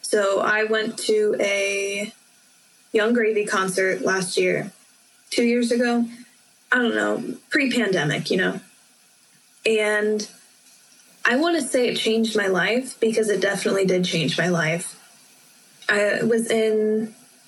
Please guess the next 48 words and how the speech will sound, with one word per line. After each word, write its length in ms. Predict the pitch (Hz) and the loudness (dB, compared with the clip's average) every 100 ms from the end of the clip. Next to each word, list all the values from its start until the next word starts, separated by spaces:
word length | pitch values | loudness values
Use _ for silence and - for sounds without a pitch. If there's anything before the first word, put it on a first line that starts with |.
| _ - - | _ -6 0
either 220 | 233 226 | 2 2
Columbus 440 | - 240 359 381 | 0 2 2 0
or 80 | 269 | 0
Cincinnati. 680 | 262 247 226 214 208 208 - | 2 2 2 0 0 0 0
I 120 | 262 | 0
completely 460 | 254 233 226 - 208 | 0 2 2 0 0
forget. 440 | 208 202 196 - - | 0 0 0 -2 -2
I 80 | 254 | 0
didn't 220 | 240 - | 0 0
care. 260 | 208 208 202 | 0 0 0
I 60 | |
wasn't 240 | 202 - 226 | -2 -2 0
driving. 500 | 190 190 185 185 180 | 0 0 0 -2 -2
I 80 | 202 | -2
was 140 | 202 190 | 0 0
going 220 | 190 190 | 0 0
along 300 | 185 180 180 | 2 2 2
to 60 | |
see 220 | 180 208 190 | 0 -2 0
Gravy. 460 | 180 180 - 151 - - - - - - - | 0 0 -2 -4 -10 -14 -12 -10 -10 -6 -2
It 160 | 214 | 0
was 260 | 208 202 190 | 0 0 -2
a 180 | 202 190 | -2 -2
present 500 | 240 233 226 226 - | 0 0 0 -2 -2
from 420 | 196 196 185 190 | -2 0 0 0
my 260 | 185 185 | 0 0
friends 560 | 180 - 196 190 190 - | -2 -2 0 0 -2 -2
for 120 | 190 | 0
my 160 | 180 180 | 2 2
twentieth 460 | 185 185 180 180 | 0 0 2 0
birthday. 600 | - 185 185 180 - 208 - - - _ _ - | 0 -2 0 0 0 -2 -8 -20 -20 _ _ -4
Like, 160 | 185 175 | -2 0
they 120 | 185 | 0
paid 200 | 185 180 | 0 0
for 60 | 185 | 0
the 60 | 180 | 0
Airbnb, 800 | 220 226 233 226 220 226 220 | 0 2 2 2 2 0 0
they 120 | 196 185 | 0 -2
paid 220 | 190 180 | -2 -2
for 80 | - | 0
my 140 | 175 175 | 0 0
ticket. 500 | - 240 247 240 - | 0 0 0 0 -2
It 140 | 208 | 0
was 220 | 208 196 190 | 0 -2 -2
the 80 | |
sweetest 440 | 185 202 190 185 - | -2 0 0 0 0
thing 200 | 185 180 | 0 0
ever. 340 | 175 180 185 | 0 0 -2